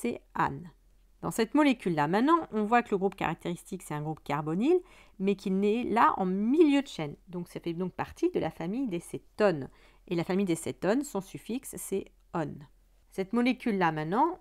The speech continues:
on voit que son groupe caractéristique est là et qu'il s'agit d'un groupe carboxyle. Donc, il s'agit d'un acide carboxylique. Et donc là, faut faire attention, c'est pas juste un suffixe, il y a, c'est un acide. On verra la suite plus tard.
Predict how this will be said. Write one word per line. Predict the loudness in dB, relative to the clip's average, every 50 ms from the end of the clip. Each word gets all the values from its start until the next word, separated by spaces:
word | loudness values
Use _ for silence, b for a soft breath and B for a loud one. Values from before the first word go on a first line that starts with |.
| _ _
on | -2 -2 -2
voit | 0 2 2 2 0
que | 0 -2 -2 -2
son | -2 -4 -6 -4
groupe | -4 -4 -4
caractéristique | -2 -2 -2 -2 -2 -4 -6 -6 -6 -8 -12 -16 -16 -16 -18 _
est | -10 -6
là | -2 0 0 0 0
et | -2
qu'il | -6 -10 -8
s'agit | -6 -4 -4 -4 -4
d'un | -6 -8 -10
groupe | -8 -8 -10 -10 -10 -2
carboxyle. | 2 2 2 2 2 -4 -8 -8 -4 -2 0 0 -2 b b b b b b b b -2
Donc, | 0 0 0 0 -4
il | -8
s'agit | -6 -6 -4 -2 -4
d'un | -4 -4 -4 0 0
acide | 0 0 0 -2 -2 -2 -2 _
carboxylique. | 0 0 2 2 0 -6 -8 -8 -12 -8 -4 -4 -4 -6 -8 -14 -20 -20 _ _ _ _ -6
Et | -4
donc | -4 -4 -8 -2 4
là, | 4 4 4 4 -4 _ _ _
faut | -8
faire | -8 -6
attention, | -6 -8 -10 -8 -8 -6
c'est | -6 -2
pas | -2 -2 -2
juste | -2 -4 -8 -6 -6
un | -8 -8
suffixe, | -8 -14 -14 -6 -4 -4 -4 -6 -12 -14 _
il | -8
y | -8 -8
a, | -10 -10 _ _ _ -16
c'est | -12 -10 -6 -4
un | -4 -2 0
acide. | -2 -2 -2 -4 -8 -8 -8 -8 _ _ _ -20 _ _ _ _ -18
On | -16 -12 -8 -8 -8 -4
verra | -2 -2 0 0 0 -2
la | -4 -6
suite | -10 -14 -18 -12
plus | -10 -6 0
tard. | 4 6 6 6 6 2 -2 -6